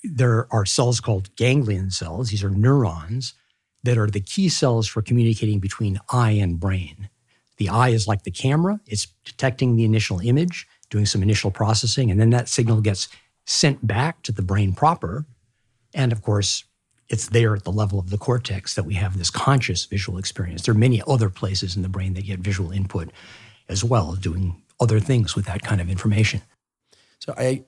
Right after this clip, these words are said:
Speaker 2: I get a lot of questions about color vision. If you would, could you explain how is it that we can perceive reds and greens and blues and things of that sort?
Speaker 1: Right. So the first thing to understand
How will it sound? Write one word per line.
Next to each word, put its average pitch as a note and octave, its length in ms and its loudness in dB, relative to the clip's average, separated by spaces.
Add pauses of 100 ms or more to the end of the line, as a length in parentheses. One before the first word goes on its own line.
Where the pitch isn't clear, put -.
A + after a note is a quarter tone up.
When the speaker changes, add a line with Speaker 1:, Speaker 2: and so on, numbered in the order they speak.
(100)
Speaker 2:
I D3 80 0
get D3+ 100 4
a C#3 40 4
lot A2+ 200 4
of G2+ 80 0
questions G2+ 380 0
about F2+ 220 -4
color F#2+ 280 0
vision. E2 400 -4 (840)
If - 420 -10
you G#2 180 -2
would, G2 380 0 (160)
could F#2+ 160 -8
you A2+ 140 0
explain G#2+ 720 2 (200)
how A2 400 4
is G#2 160 2
it A2 160 0
that F#2+ 460 -4
we F#2 160 2
can F2+ 180 2
perceive F2 480 2
reds E2+ 260 2
and E2+ 120 2
greens E2 280 2
and E2 140 0
blues E2 460 0 (720)
and E2 180 -4
things E2+ 220 0
of E2 60 0
that D2+ 120 -4
sort? D2 300 -6 (280)
Speaker 1:
Right. A2+ 360 0 (240)
So C3+ 160 4
the B2+ 60 4
first F3+ 200 2
thing E3 120 2
to D#3 100 -2
understand A#2+ 640 0